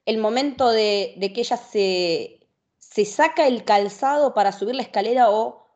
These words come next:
lo pierde en la huida. Esos tipos de detalles son los que te están diciendo que la historia no es como te la está contando el chabón, sino que es como la dijo ella.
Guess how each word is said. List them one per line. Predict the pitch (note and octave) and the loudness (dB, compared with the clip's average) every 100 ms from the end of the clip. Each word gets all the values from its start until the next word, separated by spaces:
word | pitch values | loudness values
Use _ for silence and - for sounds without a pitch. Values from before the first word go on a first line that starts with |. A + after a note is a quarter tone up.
| _ _ | _ _
lo | G3+ G3+ G3 | -4 -2 -2
pierde | G3 B3+ B3+ A#3+ A#3 A#3 A#3 G#3 | -2 -2 -2 -2 -4 -4 -4 -6
en | G3+ | -4
la | F3+ F3+ | -2 -2
huida. | G3+ A3+ F#3 E3 D#3 - _ - | -2 -6 -4 -4 -4 -10 _ -10
Esos | D#4+ - G3 | -10 -8 -12
tipos | - F3 E3 | -12 -8 -6
de | E3 | -4
detalles | D#3 E3 F3+ | -4 -6 -8
son | E3 D#3+ | -8 -8
los | D#3 | -8
que | D3+ | -12
te | |
están | D#3+ E3 | -8 -6
diciendo | E3 D#3 E3+ E3+ | -6 -6 -4 -4
que | E3 | -2
la | D#3+ | -4
historia | D#3+ F#3+ F3 E3 | -2 0 2 2
no | E3+ | 0
es | |
como | E3 E3 | -4 -8
te | D#3+ | -6
la | C#3+ | -6
está | D3 | -6
contando | D#3+ D3 D3+ D3 | -6 -4 -6 -6
el | C#3+ | -4
chabón, | D#3+ D3+ D#3+ | 2 2 2
sino | E3 D#3 | -4 -8
que | - | -8
es | D3+ | -8
como | E3+ D#3 | -6 -2
la | D3 | -2
dijo | D3 C#3+ D3 | -2 -2 -4
ella. | B2 - | -4 -10